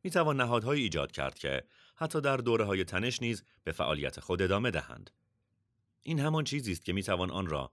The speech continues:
صلح سازی نامید. سیاستی که در آن ایران صرفاً مصرف کننده یا دریافت کنندهٔ صلح نیست، بلکه خود به تولید کنندهٔ شرایط صلح تبدیل می‌شود.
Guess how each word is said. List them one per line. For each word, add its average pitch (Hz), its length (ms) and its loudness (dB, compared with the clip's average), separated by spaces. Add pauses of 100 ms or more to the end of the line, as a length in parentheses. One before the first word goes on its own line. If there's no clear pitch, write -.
(120)
صلح 87 400 -2
سازی 98 420 0
نامید. 62 420 -12 (840)
سیاستی 120 560 2
که 101 120 0
در 90 180 6
آن 95 160 4
ایران 92 300 0
صرفاً 90 340 -2
مصرف 85 400 -2
کننده 69 360 -6
یا 71 120 -4
دریافت 85 440 0
کنندهٔ 92 360 -2
صلح 98 320 -4
نیست، 104 320 -8 (280)
بلکه 90 380 0
خود 117 440 -2
به 87 120 0
تولید 87 340 -4
کنندهٔ 98 400 -4
شرایط 73 460 -2
صلح 85 480 -4 (280)
تبدیل 67 360 -6
می‌شود. - 460 -12